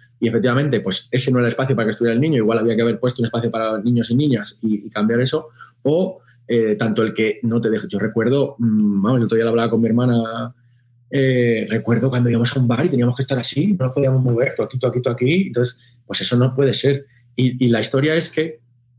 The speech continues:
los límites van mucho con el espacio en el que estamos. Entonces, en nuestra casa, pues bueno, bien, en la escuela más, más o menos bien o bien, pero,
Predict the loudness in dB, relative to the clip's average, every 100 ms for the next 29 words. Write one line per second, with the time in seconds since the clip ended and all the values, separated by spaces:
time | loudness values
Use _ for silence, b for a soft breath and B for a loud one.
0 | _ _ -2 0 2 0 0 0 2 0
1 | 0 -2 0 0 0 -4 -2 0 0 0
2 | -4 -4 -4 -6 -14 _ _ _ _ _
3 | _ _ _ _ _ -2 2 2 0 -6
4 | 0 0 2 0 0 0 0 0 0 0
5 | 2 2 2 0 0 0 -2 0 0 2
6 | -2 -2 -4 0 0 2 2 2 0 -2
7 | -2